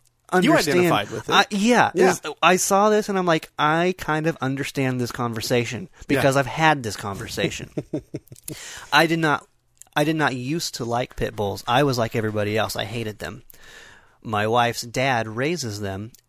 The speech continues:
Speaker 2: and gave us a puppy as a wedding gift. We've had that dog now for going on eleven years.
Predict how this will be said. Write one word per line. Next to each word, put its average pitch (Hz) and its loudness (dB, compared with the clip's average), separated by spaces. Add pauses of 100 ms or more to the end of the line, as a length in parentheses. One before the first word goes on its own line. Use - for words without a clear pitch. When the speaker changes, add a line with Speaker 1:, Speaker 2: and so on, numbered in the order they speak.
(400)
Speaker 2:
and 113 -4
gave 170 0
us - -4 (180)
a 127 -6
puppy 120 -4 (200)
as 120 -4
a 120 -2
wedding 117 -2
gift. - -12
We've 123 -2
had 127 -2
that 117 -4
dog 110 0
now 110 -4
for 107 -10 (400)
going 143 -2
on 113 -6
eleven 110 -6
years. 107 -6